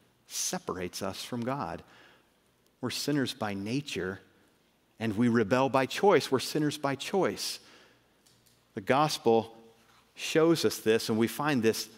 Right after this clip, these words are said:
this message to be offensive. It exposes us as sinners, but it shows us that Jesus is the only Savior.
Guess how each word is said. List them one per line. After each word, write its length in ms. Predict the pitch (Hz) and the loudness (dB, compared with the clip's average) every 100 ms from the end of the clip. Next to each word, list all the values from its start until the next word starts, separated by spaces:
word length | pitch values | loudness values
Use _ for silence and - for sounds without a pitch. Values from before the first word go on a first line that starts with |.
| - | -2
this 200 | 131 - | -2 0
message 600 | 107 113 160 - 104 - | 0 0 0 0 -2 -2
to 80 | 107 | -4
be 220 | 104 110 | -2 -2
offensive. 760 | - - 135 147 - 92 82 - - - - _ _ _ _ _ _ _ _ _ _ _ | -2 -8 -2 -2 -2 -4 -4 -8 -14 -20 -20 _ _ _ _ _ _ _ _ _ _ _
It 60 | - | -10
exposes 640 | - - - 131 143 131 139 | -4 -2 4 4 4 2 2
us 260 | 139 - | 2 0
as 80 | 117 | -4
sinners, 480 | - 165 170 165 - - | 2 2 4 2 -2 2
but 140 | 127 | 2
it 100 | 131 | 2
shows 440 | - - 160 160 143 | -2 2 4 4 0
us 140 | - | 0
that 160 | 120 110 | -2 -2
Jesus 500 | 135 156 147 160 - | 0 0 2 -2 0
is 300 | 151 147 - | 2 2 0
the 160 | 117 - | -2 0
only 380 | 135 147 123 | 0 2 2
Savior. 640 | 107 - 156 175 90 85 | 0 -4 -2 -2 -2 -6